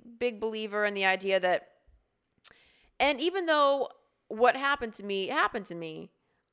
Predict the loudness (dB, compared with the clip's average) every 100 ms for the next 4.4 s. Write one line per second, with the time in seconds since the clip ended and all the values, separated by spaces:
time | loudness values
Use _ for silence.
0 | _ _ 0 0 0 -4 -2 -2 -4 -6
1 | -6 0 0 4 4 2 -6 _ _ _
2 | _ _ _ _ -20 -16 -10 2 2 2
3 | 0 0 0 2 2 2 -2 -4 -4 -6
4 | -8 -12 -14 -20